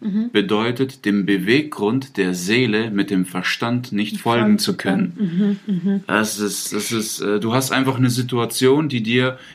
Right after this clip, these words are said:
Speaker 2: in diesem Moment, weil du den Sinn dahinter nicht begreifst, als nachteilig siehst. Das ist Leid.
Speaker 1: Das, das passt voll zu dem. Ich hab nämlich, äh, auch online ein bisschen recherchiert. Ich hab einen Blog von einem Mann gefunden, der wohnt irgendwo in Norddeutschland. Rolf Herklotz heißt der. Und der,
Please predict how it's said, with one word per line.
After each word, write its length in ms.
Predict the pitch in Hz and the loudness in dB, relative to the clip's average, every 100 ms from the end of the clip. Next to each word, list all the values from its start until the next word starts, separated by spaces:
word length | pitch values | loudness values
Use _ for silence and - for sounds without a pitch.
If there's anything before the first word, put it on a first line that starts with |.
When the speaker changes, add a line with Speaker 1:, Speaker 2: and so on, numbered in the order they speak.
| - | -2
Speaker 2:
in 120 | 107 | 0
diesem 280 | 135 143 147 | 2 4 4
Moment, 460 | 131 110 131 135 | 4 4 2 2
weil 180 | 107 107 | 2 2
du 80 | 107 | 2
den 200 | 104 104 | 2 2
Sinn 280 | 104 160 170 | 2 2 2
dahinter 340 | 113 110 101 | 0 0 0
nicht 200 | 98 - | -2 -2
begreifst, 600 | 101 95 101 120 123 - | -4 -2 -2 -2 -6 -8
als 460 | 101 104 104 - - _ _ _ _ | -2 -2 -2 -8 -16 _ _ _ _
nachteilig 760 | 110 139 135 117 98 98 - - | 0 0 0 -4 -4 -4 -8 -14
siehst. 500 | - 104 - - - | -8 -4 -4 -6 -10
Das 220 | - 117 127 | -6 -4 -2
ist 120 | 123 | -2
Leid. 240 | 117 104 | -2 -2
Speaker 1:
Das, 180 | 240 - | -4 -6
das 180 | - 254 | -4 -6
passt 300 | - 269 294 | 0 0 0
voll 240 | - 277 277 | 2 2 2
zu 140 | 262 | 0
dem. 160 | 262 269 | 2 2
Ich 100 | 254 | 0
hab 100 | 247 | 0
nämlich, 420 | 240 240 - - | 2 2 0 0
äh, 160 | 220 214 | 2 4
auch 180 | 226 - | 2 2
online 240 | 254 247 | 2 4
ein 100 | 226 | 2
bisschen 260 | 220 247 220 | 0 -2 -2
recherchiert. 420 | 214 226 - 262 | -2 -2 -2 -4
Ich 100 | 214 | -4
hab 100 | 226 | 0
einen 160 | 214 180 | 0 2
Blog 320 | 226 262 - | 2 2 0
von 160 | 220 208 | -2 2
einem 140 | 202 | 2
Mann 200 | 202 226 | 2 2
gefunden, 340 | 254 - 220 208 | -2 -4 -4 -4
der 100 | 196 | -2
wohnt 160 | 214 | -4
irgendwo 260 | - 226 226 | -4 -2 0
in 100 | 208 | 2
Norddeutschland. 760 | 202 254 220 202 - 208 208 202 | 4 2 2 -2 0 0 -2 0
Rolf 260 | 214 202 | -4 -4
Herklotz 480 | 226 262 - 196 180 | -4 -4 -2 -6 -4
heißt 280 | 196 185 185 | -4 -4 -2
der. 200 | 208 226 - - - - _ - | -2 -2 -6 -20 -20 -20 _ -8
Und 240 | - 214 196 | 2 2 6
der, 460 | 220 220 - - | 6 6 4 -2